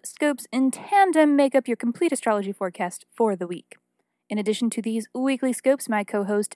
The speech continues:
Jackie and I put out a birth chart dissection each week on Thursday. Listeners write in with a question which we attempt to answer by inspecting their birth chart. Please consider checking one of those out if you haven't.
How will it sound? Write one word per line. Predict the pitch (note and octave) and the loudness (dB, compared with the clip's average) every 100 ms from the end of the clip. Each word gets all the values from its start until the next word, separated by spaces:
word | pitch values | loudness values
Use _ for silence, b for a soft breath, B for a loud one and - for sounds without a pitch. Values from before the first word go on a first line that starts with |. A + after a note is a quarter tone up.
| F#3 | -6
Jackie | - G3+ G#3+ G3+ | -2 -2 -2 -8
and | F#3+ G3 - - | -8 -10 -8 -2
I | G3 G#3+ | 0 0
put | A3+ - | -4 -2
out | A3 - | -2 -2
a | G3 | -8
birth | - A3 A3 | -4 -4 -4
chart | - A3 - | -2 -2 0
dissection | G3+ F#3 - - C4+ - B3 A3+ - | -2 -4 -6 -4 -4 -2 -4 -6 -8
each | B3+ - | -10 -8
week | G#3+ A3+ - | -8 -8 -4
on | F#3+ F3+ - | -6 -6 -2
Thursday. | A3+ C#4+ C#4+ - F3 G3 - b b b b - | 0 0 -4 -4 -2 -4 -8 b b b b -2
Listeners | A3 B3 A#3+ A#3+ G#3+ | 2 2 0 -2 -4
write | F3+ G#3 A3+ | 0 2 4
in | A#3+ | 2
with | A3+ | 0
a | G3+ | -6
question | - - C4+ - C#4+ | -6 -4 -4 -2 -2
which | G#3+ - - | -2 -6 -10
we | G#3+ C#4+ | -6 -4
attempt | A#3+ - - C#4+ - | -4 -6 -4 -4 -4
to | B3 B3+ | -8 -2
answer | C#4 B3 G#3 | -2 0 0
by | G3 | 0
inspecting | F3+ F#3 - A3 G#3+ G#3+ F#3+ | -2 -6 -6 -4 -4 -6 -6
their | E3+ F#3+ F#3+ | -2 -2 -2
birth | - F3+ F#3+ | -4 -4 -4
chart. | - A#3+ B3 b b b b - | -4 -2 -2 b b b b -2
Please | B3+ | -2
consider | - A3+ A3 G#3+ G3+ - | 0 -2 2 2 2 -2
checking | - G#3+ A3+ | -6 -4 -2
one | A3+ A3+ | -2 -4
of | |
those | G3 G3 F#3+ | -2 -4 0
out | G#3+ B3+ | -2 -4
if | A#3 G3+ | -10 -10
you | |
haven't. | G3 A#3+ B3 D#4 | -8 -4 -2 -4